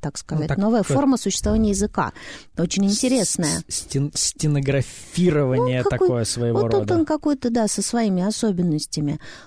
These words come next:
Speaker 1: Он, э, нам даёт новые средства языковые. Вот появилось, например, это отсутствие точки в конце предложения, причём значимое. Про это
Speaker 2: Мгм.
Speaker 1: тоже уже пишут лингвисты, да. То есть у нас есть новый знак конца предложения, отсутствие знака. И мы понимаем, чем предложение с точкой в конце в чате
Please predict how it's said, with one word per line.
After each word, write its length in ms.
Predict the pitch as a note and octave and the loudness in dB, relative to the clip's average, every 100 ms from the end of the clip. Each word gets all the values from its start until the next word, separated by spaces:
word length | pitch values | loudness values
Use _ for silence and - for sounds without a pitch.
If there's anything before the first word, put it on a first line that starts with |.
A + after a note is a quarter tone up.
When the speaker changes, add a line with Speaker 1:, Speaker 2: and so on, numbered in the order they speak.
| - | -6
Speaker 1:
Он, 280 | - A3 D4+ D#4+ | 0 4 4 6
э, 360 | D4+ C#4+ C4 B3 | 4 4 4 2
нам 280 | G#3+ A3+ C4+ | 2 4 4
даёт 580 | A3 G#3 F#3+ C#4 - - - | 2 2 2 0 -2 -18 -6
новые 360 | - G#3+ C#4 D4+ | 2 4 4 4
средства 460 | - - D4 - G3+ | 2 0 -2 0 -2
языковые. 560 | F3+ F3 E3+ E3+ D#3 | 0 -2 -2 -2 -2
Вот 140 | D#3 - | -6 -2
появилось, 560 | F3 F3+ A#3+ D4 - | 0 2 2 0 -2
например, 420 | F3 E3 D3+ F#3 A#3 | -6 -4 -2 0 -2
это 160 | - | -2
отсутствие 460 | D#3+ - G3+ - F#3 | -6 -4 -6 -4 -2
точки 340 | G3+ F3+ - | 0 -2 -4
в 60 | D#3+ | -6
конце 320 | D#3+ D#3 D3+ | -4 -4 -4
предложения, 500 | E3 D#3+ D#3 A#3 E4+ | -6 -4 0 2 0
причём 320 | - - F#3+ | -2 -4 -2
значимое. 720 | E3+ F3+ F#3 - D3+ D3 - - | 0 0 -2 -4 -6 -6 -10 -10
Про 140 | - D3+ | -2 2
это 120 | C#3 | 2
Speaker 2:
Мгм. 80 | F3 | 2
Speaker 1:
тоже 240 | G#3 F3+ | 0 0
уже 200 | D#3+ D#3+ | -2 -4
пишут 460 | - F3 - - - | -4 -4 -4 -6 -4
лингвисты, 520 | F3 E3 C#3+ - - | -2 -2 -4 -6 -6
да. 140 | - | -4
То 120 | D4+ D3+ | -4 -6
есть 180 | - | -6
у 20 | D3+ | -2
нас 220 | G3+ - | -2 -2
есть 340 | F3 E3+ - | -2 -4 -2
новый 280 | G3+ B3+ G#3+ | 0 2 2
знак 280 | E3 G3 B3 | 2 0 -2
конца 320 | - D#3+ D#3 F#3 | -2 -2 -2 -2
предложения, 640 | D#3+ D3+ C#3 F#3+ F4+ A#3 | -4 -4 -2 0 0 0
отсутствие 420 | - D#3 - E3 | -2 -6 -2 -2
знака. 220 | E3 F#3 D3 - - - - - - | 0 0 -2 -8 -14 -20 -20 -20 -10
И 60 | - | -2
мы 140 | E3+ | -2
понимаем, 500 | F#3 G3+ A3 B3+ E3+ D#3 | 2 4 4 4 2 -2
чем 200 | E3+ E3 | -4 -4
предложение 580 | D#3 D#3+ E3 D#3 D3 | -2 0 0 0 -4
с 60 | C#3+ | -4
точкой 360 | - F#4+ - G#3 | 0 0 0 -4
в 60 | |
конце 420 | - D#3+ D#3+ - - | -2 -4 -2 -4 -6
в 80 | |
чате 420 | - - - - | -6 -6 -4 -8